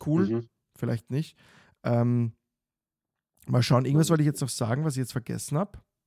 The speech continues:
Speaker 1: Aber ist nicht so wichtig.
Speaker 2: Entschuldigung.
Speaker 1: Ich, ähm, ich hätte die ein oder andere Geschichte. Ich hätte auch eine Frage.
Speaker 2: Ja.
Speaker 1: Man kann ein bisschen was
Speaker 2: Okay.
Speaker 1: kombinieren. Also,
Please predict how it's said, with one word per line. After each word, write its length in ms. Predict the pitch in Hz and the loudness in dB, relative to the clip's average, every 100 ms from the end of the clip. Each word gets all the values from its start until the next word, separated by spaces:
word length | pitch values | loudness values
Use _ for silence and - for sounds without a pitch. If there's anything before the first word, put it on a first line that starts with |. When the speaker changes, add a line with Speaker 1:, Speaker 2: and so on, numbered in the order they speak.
| _ - | _ -2
Speaker 1:
Aber 200 | 120 135 | 0 0
ist 160 | 135 | 0
nicht 140 | 143 - | -4 -4
so 160 | 135 | -4
wichtig. 300 | 123 104 127 107 | -4 -4 -6 -8
Speaker 2:
Entschuldigung. 180 | 110 104 - - - - | -12 -16 -20 -20 -14 -2
Speaker 1:
Ich, 280 | 165 156 196 | 0 0 0
ähm, 480 | 180 185 185 185 170 _ _ _ _ _ | 2 2 0 -2 -6 _ _ _ _ _
ich 220 | - - 165 | -6 0 2
hätte 220 | 175 - - | 0 -2 -10
die 160 | 214 | -8
ein 180 | - 156 | -2 0
oder 120 | 196 | 2
andere 240 | 180 180 180 | 2 2 0
Geschichte. 600 | 160 - 170 - 185 247 - _ _ _ - | -2 0 -2 2 4 4 2 _ _ _ 0
Ich 160 | 139 | 4
hätte 120 | 180 | 6
auch 40 | 185 | 6
eine 120 | 175 | 4
Frage. 520 | - - 113 123 165 | 2 4 6 8 6
Speaker 2:
Ja. 120 | 233 294 _ - | 2 -2 _ -6
Speaker 1:
Man 100 | 156 | 2
kann 140 | 202 | 2
ein 60 | 202 | 2
bisschen 200 | 196 202 | -2 -4
was 80 | |
Speaker 2:
Okay. 80 | - | -2
Speaker 1:
kombinieren. 580 | 202 208 180 151 120 104 _ - - - - | 0 6 6 6 2 -4 _ -20 -20 -16 -2
Also, 460 | 147 147 180 185 | 0 4 6 4